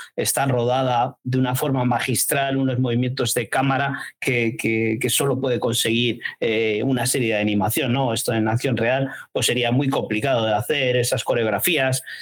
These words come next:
es todo muy exagerado, ¿no? Estamos viendo un anime, eh, cortan cabezas y cortan cuerpos, una facilidad pasmosa,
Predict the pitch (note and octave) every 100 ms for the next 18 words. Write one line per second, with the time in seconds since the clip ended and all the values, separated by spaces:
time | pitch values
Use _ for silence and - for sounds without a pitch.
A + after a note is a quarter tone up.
0 | - C3+ A#2+ A2+ - C3 A#2 C#3 C3+ -
1 | A#2+ A2 G#2+ C#3 C3 A#2 C3 C3+ A#2+ A#2
2 | G#2+ - A2 A2+ A2 A#2+ A2 G#2 B2+ D#3+
3 | A2+ G2+ - - _ A2 G#2 G#2 G#2 -
4 | B2 A#2 A2 A#2 G#2+ C3 C3+ B2 - -
5 | A2+ A#2 G#2+ - C3 - A#2+ A#2 C#3 A2
6 | A2+ A2 C#3 A#2+ G#2+ A2+ A#2 A#2 - -
7 | _ - G2+ C3+ C3 D#3+ F3